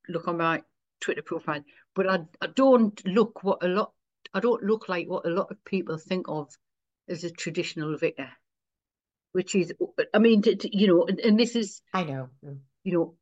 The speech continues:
Speaker 1: basically old male and posh.
Speaker 2: Yeah, yeah.
Speaker 1: So seeing somebody like, seeing somebody like me on the bus,
Speaker 2: Yes.
Speaker 1: wearing a dog collar, I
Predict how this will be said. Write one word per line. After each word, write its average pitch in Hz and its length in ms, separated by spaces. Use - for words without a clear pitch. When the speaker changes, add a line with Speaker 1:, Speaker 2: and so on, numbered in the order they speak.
Speaker 1:
basically 190 420
old 196 320
male 190 300
and 180 180
posh. - 560
Speaker 2:
Yeah, 170 180
yeah. 220 220
Speaker 1:
So 196 200
seeing 226 340
somebody 226 440
like, 214 320
seeing 247 440
somebody 220 420
like 190 180
me 214 320
on 202 220
the 196 60
bus, 190 260
Speaker 2:
Yes. - 360
Speaker 1:
wearing 202 360
a 185 60
dog 202 340
collar, 156 380
I 202 120